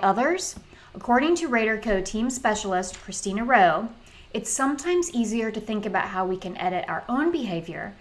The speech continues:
to help other people rather than ourselves. The benefit is twofold, but it doesn't feel as self-serving. What kind of guardrails help others to decrease burnout? Working offline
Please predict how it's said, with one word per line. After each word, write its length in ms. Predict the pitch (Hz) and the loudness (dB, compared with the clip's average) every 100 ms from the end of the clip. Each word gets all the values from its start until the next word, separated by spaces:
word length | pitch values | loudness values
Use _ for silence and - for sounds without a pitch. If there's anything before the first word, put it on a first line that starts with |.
| - - | -20 -20
to 100 | 190 | -4
help 280 | 214 202 - | -2 -2 -2
other 280 | 247 294 285 | 0 0 -2
people 520 | - 185 180 175 - | -4 -6 -4 -4 -4
rather 380 | 175 180 185 185 | -2 -2 -2 -4
than 220 | 170 170 | -6 -6
ourselves. 720 | - 165 - - - - - - - - - - - - - | -8 -8 -8 -8 -10 -14 -14 -18 -20 -20 -20 -20 -20 -20 -8
The 80 | 202 | 0
benefit 460 | 262 294 294 262 | 2 2 2 2
is 200 | 208 202 | 2 0
twofold, 680 | - 262 247 - 170 - - - - - | -6 -6 -6 -4 -4 -6 -10 -18 -18 -6
but 100 | 208 | -4
it 120 | - | -2
doesn't 360 | 226 254 254 - | -4 -6 -10 -12
feel 340 | 240 240 - | -8 -6 -6
as 180 | 220 208 | -6 -6
self-serving. 800 | - 190 185 - 180 170 208 202 - - - - - - - - - - - - - - - - - - | -4 -6 -6 -10 -10 -12 -16 -18 -18 -20 -20 -20 -20 -20 -20 -20 -20 -20 -20 -20 -20 -20 -20 -20 -20 -6
What 140 | 247 247 | -4 0
kind 200 | 320 349 | 2 2
of 80 | |
guardrails 680 | 359 214 185 170 156 202 - | 6 4 6 2 0 0 -4
help 200 | - 269 | -6 -4
others 440 | - 175 175 196 - | 0 0 0 -4 -6
to 120 | 240 | -6
decrease 380 | 233 - 220 208 | -6 -4 -4 -4
burnout? 420 | - 208 151 - - - - - - - - _ - - - - _ - - - - - | -8 -8 -8 -12 -20 -20 -20 -20 -20 -20 -20 _ -20 -20 -20 -20 _ -20 -20 -20 -16 -8
Working 280 | 175 180 | -6 -2
offline 560 | 170 160 165 156 165 | -4 -4 -6 -4 -4